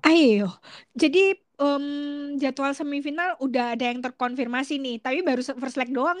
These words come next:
sih, em, yang de-, men-, dari pantauan gue itu. Jadi, dua puluh dua April nanti Chelsea akan menjamu Barcelona dulu di leg pertama pada jam delapan belas tiga puluh waktu Indonesia Barat. Tapi ini kayaknya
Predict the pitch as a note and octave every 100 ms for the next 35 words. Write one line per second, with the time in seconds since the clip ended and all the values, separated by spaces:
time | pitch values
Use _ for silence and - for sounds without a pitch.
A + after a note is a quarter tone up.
0 | D#4+ C4 C#4 C#4 A3+ A#3 A3+ A3+ A3 A3+
1 | - _ _ _ _ _ _ - A#3 A#3
2 | A#3 A3+ A3 _ A#3+ A#3 A3 G#3 G#3 G#3
3 | G#3 G#3 G#3 G3+ G#3+ A3+ A#3+ _ _ _
4 | - C#4 C4+ F#4+ G4+ F4 C4+ C#4 C4+ C4
5 | A#3 B3 C4+ C4 C4 C#4 F4 - - B3+
6 | A#3+ D4 C4+ A#3 A#3 A#3 - A#3+ A3+ A3
7 | A3 G#3 A3+ G#3+ A3 A3 B3+ A3 - G3+
8 | F#3+ A3 C#4 - A3+ G#3+ A3+ D4+ E4+ E4
9 | C#4+ A#3 A3+ A3 B3 A3 G3 G#3+ A#3 _
10 | _ _ - A3+ A3 G#3 G#3+ A#3 G3+ A#3+
11 | B3+ - _ _ _ _ _ - G4 A4
12 | G4 G#4 A4+ F#4+ F#4+ F#4